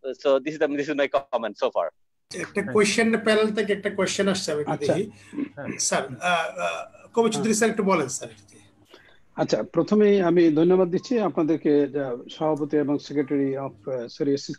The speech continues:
Speaker 4: club, এত সুন্দর একটা আয়োজন, এবং আপনারা নিয়ে এসেছেন, আহ, কৌশিক লাহোরী, যিনি, আহ, আন্তর্জাতিকভাবেই খ্যাত নন, উনি মোটামুটি ভাবে এই ব্যাপারে সারাক্ষণ দেখা যাচ্ছে কোনো না কোনো জায়গায় এই কোভিড এর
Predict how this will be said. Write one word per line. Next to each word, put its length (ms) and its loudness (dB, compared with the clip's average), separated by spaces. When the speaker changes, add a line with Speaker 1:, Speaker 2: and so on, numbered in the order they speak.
Speaker 4:
club, 220 4
এত 60 -6
সুন্দর 320 -2
একটা 120 -4
আয়োজন, 400 0
এবং 420 -2
আপনারা 600 -2
নিয়ে 220 4
এসেছেন, 460 -2
আহ, 720 -8
কৌশিক 420 -2
লাহোরী, 480 2
যিনি, 520 4
আহ, 340 -6
আন্তর্জাতিকভাবেই 1200 -2
খ্যাত 320 -6
নন, 280 -2
উনি 160 0
মোটামুটি 480 0
ভাবে 320 2
এই 160 2
ব্যাপারে 420 0
সারাক্ষণ 840 -2
দেখা 200 -2
যাচ্ছে 260 -4
কোনো 220 -2
না 120 -2
কোনো 220 -2
জায়গায় 380 0
এই 220 -4
কোভিড 280 0
এর 220 2